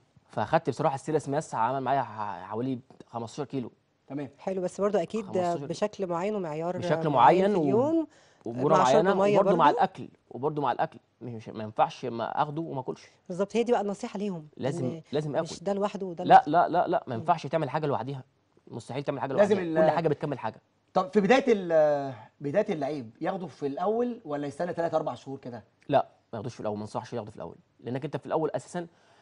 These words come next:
Speaker 1: آه، انت بتعمل، عايز تعمل الياف.
Speaker 2: مم.
Speaker 1: انت عايز تعمل الياف، فهتاخد حاجه، آه،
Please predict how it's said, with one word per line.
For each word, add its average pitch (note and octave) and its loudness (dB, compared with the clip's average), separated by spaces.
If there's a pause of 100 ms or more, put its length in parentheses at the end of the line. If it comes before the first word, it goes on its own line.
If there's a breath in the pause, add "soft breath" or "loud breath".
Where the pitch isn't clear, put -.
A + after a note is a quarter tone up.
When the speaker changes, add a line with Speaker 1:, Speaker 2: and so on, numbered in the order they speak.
(200 soft breath)
Speaker 1:
آه، E3 6
انت F3 0
بتعمل، D#3+ 0
عايز E3 4
تعمل E3+ 0
الياف. B2 -4 (120)
Speaker 2:
مم. C3 -10 (160)
Speaker 1:
انت C3 -8
عايز B2+ -2
تعمل C3 -6
الياف، G#2 -8 (300)
فهتاخد D#3+ -6
حاجه، E3+ 2
آه، B2+ 2